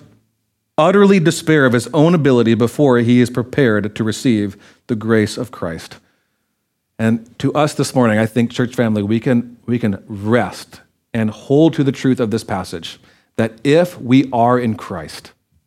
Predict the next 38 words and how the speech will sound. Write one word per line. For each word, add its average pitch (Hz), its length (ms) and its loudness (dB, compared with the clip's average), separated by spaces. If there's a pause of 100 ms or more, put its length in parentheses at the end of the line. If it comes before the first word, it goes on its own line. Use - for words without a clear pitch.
(540)
if 156 200 2
we 147 120 4
have 135 160 2
been 117 160 0
united 117 480 2
to 160 80 -2
Christ 135 440 -2
by 110 220 0
faith, - 520 -6 (760)
if 160 420 0
in 185 300 2
Christ - 520 -2 (280)
the 117 120 -2
whole 165 320 2
fullness 147 720 0 (240)
of 123 200 -2
deity 123 340 4
dwells 113 380 0
bodily, 92 480 -4 (2250)
if 175 260 2
he 190 100 6
is 185 100 4
the 160 100 2
focal 185 340 2
point 180 280 2
of 143 100 2
all 156 160 4
creation, 147 440 2
if 135 100 2
he 165 80 2
holds 165 480 4
all 156 240 4
things, 135 420 2
if 127 140 0
all 151 220 2
things 185 280 0
were 151 120 2
created 143 360 2